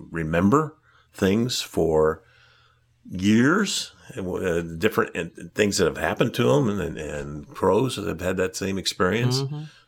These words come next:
Speaker 1: uh, making tools, all kinds of stuff. So, you know, the bottom line is, that's why we <laughs> kinda say, "Are these the world's smartest birds?" And they're in the running for sure. Now, some people would probably say,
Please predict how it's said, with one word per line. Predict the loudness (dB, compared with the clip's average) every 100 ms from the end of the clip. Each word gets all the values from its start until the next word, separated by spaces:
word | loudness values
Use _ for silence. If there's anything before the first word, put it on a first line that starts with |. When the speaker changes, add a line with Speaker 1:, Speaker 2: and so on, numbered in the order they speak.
| -8
Speaker 1:
uh, | -4 -2
making | -2 -2 -4
tools, | -2 2 4 2 0 -4 -12 -8
all | -6
kinds | -2 0 0 -2
of |
stuff. | -2 -2 -2
So, | 0 0 2 -2 -10 _ _ _ -8
you | -4
know, |
the | -2
bottom | 2 4 4
line | 4 4
is, | 4 4 2 -2 -10 _ -20 _ _
that's | 0 0 2
why | 2 4
we | 2
<laughs> | 2 2
kinda | 2 2
say, | 2 2 2 0 -10 0
"Are | 2 4
these | 4 4 2
the | 0 0
world's | 2 0 0 -4
smartest | -4 -4 -4 -2 -2 -2 -4
birds?" | 0 0 0 -4 -2 -2 -2
And | -4 -10 -10 -10 -10 -10 -12 -10
they're | -6 -2 0 0
in | 0
the | 2
running | 2 0 0 -4
for | -4
sure. | -2 2 2
Now, | 2 0
some | 0 0
people | -2 0
would | 0 2
probably | 2 0
say, | -2 -4